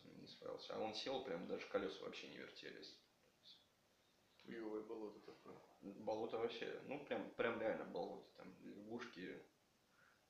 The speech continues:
Speaker 1: пищат. Слава богу, что, ну, не полностью ушёл туда.
Speaker 2: Это уже в C R M ты смотришь?
Speaker 1: Да, есть, то есть сюда доступ.
Speaker 2: Хер его знает. Китай ссылку.
Speaker 1: Сейчас.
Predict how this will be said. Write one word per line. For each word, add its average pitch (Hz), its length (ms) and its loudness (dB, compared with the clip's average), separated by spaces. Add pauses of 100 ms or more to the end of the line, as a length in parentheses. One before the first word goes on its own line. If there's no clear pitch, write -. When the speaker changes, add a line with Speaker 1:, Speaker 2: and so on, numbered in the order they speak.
(120)
Speaker 1:
пищат. - 440 -4 (1200)
Слава 104 160 -2
богу, 107 200 0
что, 104 200 -8 (600)
ну, 95 240 -8 (880)
не 113 200 -2
полностью 87 520 -2
ушёл - 280 -6
туда. 50 240 -10 (1080)
Speaker 2:
Это 110 200 0
уже 110 160 2
в 113 80 -2
C - 160 -2
R 117 80 6 (140)
M 156 60 0
ты - 100 -6
смотришь? - 540 -12
Speaker 1:
Да, 104 300 10
есть, - 200 0 (200)
то - 80 -4
есть - 140 -4
сюда 71 200 2
доступ. - 340 -4 (880)
Speaker 2:
Хер 107 160 -4
его 104 140 -2
знает. 98 260 -6 (460)
Китай 107 220 0
ссылку. 117 340 -4
Speaker 1:
Сейчас. - 380 -4